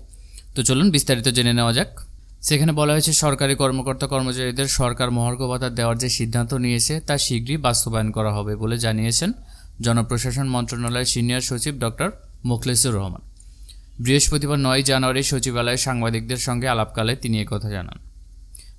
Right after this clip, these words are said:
মোখলেসুর রহমান বলেন, "মহার্ঘ ভাতা ইস্যুটা অর্থ মন্ত্রণালয়ের, তবে আমিও একজন মেম্বার। ইতিমধ্যেই দুইটা মিটিং হয়েছে। মহার্ঘ ভাতা খুব শীঘ্রই হবে, তবে এবার ব্যতিক্রম হবে।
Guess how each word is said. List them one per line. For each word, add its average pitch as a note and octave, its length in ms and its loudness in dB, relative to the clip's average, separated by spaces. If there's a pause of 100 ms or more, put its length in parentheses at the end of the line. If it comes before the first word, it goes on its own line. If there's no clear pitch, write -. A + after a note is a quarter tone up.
মোখলেসুর C#3+ 400 0
রহমান D3 260 0
বলেন, C#3+ 240 0
"মহার্ঘ C3+ 360 -2
ভাতা C3+ 240 -2
ইস্যুটা C3 300 -2
অর্থ A#2+ 280 -2
মন্ত্রণালয়ের, G#2+ 580 -2 (400)
তবে C3 180 0
আমিও B2+ 320 0
একজন B2+ 360 0
মেম্বার। G#2 360 0 (240)
ইতিমধ্যেই C3 540 0
দুইটা C3 260 -2
মিটিং B2+ 300 -2
হয়েছে। A2 420 0 (380)
মহার্ঘ B2+ 340 0
ভাতা C3+ 240 -2
খুব C#3 180 -4
শীঘ্রই B2+ 480 0
হবে, G2+ 240 -4 (500)
তবে C3 240 0
এবার C#3+ 200 0
ব্যতিক্রম B2+ 500 0
হবে। F#2+ 200 -4